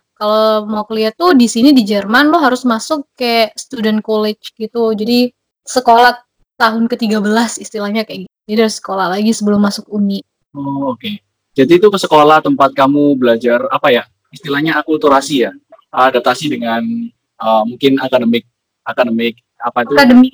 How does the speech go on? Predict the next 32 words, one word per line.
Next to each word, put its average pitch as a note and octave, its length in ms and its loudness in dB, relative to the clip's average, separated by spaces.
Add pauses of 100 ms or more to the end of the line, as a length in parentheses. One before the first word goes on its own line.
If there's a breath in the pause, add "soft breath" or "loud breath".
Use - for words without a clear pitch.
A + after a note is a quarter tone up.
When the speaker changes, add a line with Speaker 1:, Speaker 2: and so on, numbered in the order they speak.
(120)
Speaker 2:
Related B3 320 -2
Speaker 1:
Hmm, C4 80 6
Speaker 2:
stuff. C4+ 180 8
Speaker 1:
ben-, B3 160 2 (380)
akademik, A#3 480 0
jadi A#3 280 2
disamain G#3+ 760 -2
akademiknya G#3 1000 -2
gitu. F3+ 560 -6
Jadi G3 180 2
belajar G#3+ 280 6
lagi G3+ 320 2
dari G3+ 400 2
yang F#3 180 -10
S G3+ 180 -10
M F#3+ 140 -4
A, F#3 180 2
S - 160 -8
M G3 100 -6
A F3+ 60 0
tahun G3 180 -8
ketiga F#3 260 -6
belas G#3+ 280 0
lah A#3+ 120 4
istilahnya G#3 400 -6
kalau F#3 180 -8
gitu. F#3+ 220 -18 (120)
Kalau G3 160 -6
menurut G3+ 200 -4
gue G#3+ 140 2
sih G3+ 140 -14
gitu. F#3+ 320 -14